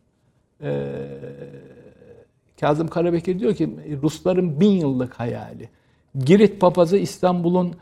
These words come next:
e, fethedildiği gün tarihin gördüğü en kara gün" diye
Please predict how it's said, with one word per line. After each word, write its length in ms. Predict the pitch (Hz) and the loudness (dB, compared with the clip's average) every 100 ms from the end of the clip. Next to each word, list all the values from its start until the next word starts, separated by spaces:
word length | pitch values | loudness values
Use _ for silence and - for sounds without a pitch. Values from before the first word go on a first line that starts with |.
| _ _ _ _ _ - - 151 | _ _ _ _ _ -20 -14 -4
e, 500 | 147 143 143 143 - - - - - 127 123 | -2 -2 -4 -6 -10 -14 -16 -18 -20 -20 -2
fethedildiği 760 | 185 196 165 143 156 143 147 143 | 4 6 4 2 2 2 0 0
gün 180 | 196 | -2
tarihin 540 | - 156 156 156 190 180 | -2 0 0 0 -2 0
gördüğü 380 | 156 139 147 180 | 0 -2 -2 -2
en 240 | 165 190 | -2 -4
kara 300 | - 147 165 | -2 2 2
gün" 340 | 139 156 135 | 2 -2 -2
diye 360 | 135 147 196 165 | -2 -2 -2 -6